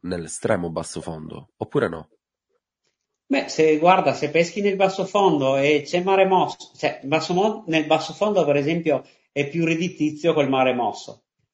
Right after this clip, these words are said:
Speaker 2: E, e, e se riesci, e se riesci a pescare anche col mare molto mosso, diventa una pesca estrema, diciamo, no? Perché poi si, trovi i pezzi anche con corrente forte, dove devi contrastare la corrente,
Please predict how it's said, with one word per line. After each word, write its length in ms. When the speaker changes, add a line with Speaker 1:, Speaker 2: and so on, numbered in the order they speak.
Speaker 2:
E, 1300
e, 260
e 100
se 140
riesci, 400
e 120
se 160
riesci 260
a 40
pescare 440
anche 260
col 160
mare 380
molto 380
mosso, 680
diventa 560
una 160
pesca 560
estrema, 800
diciamo, 520
no? 160
Perché 340
poi 220
si, 460
trovi 340
i 80
pezzi 400
anche 320
con 220
corrente 480
forte, 440
dove 220
devi 240
contrastare 600
la 140
corrente, 600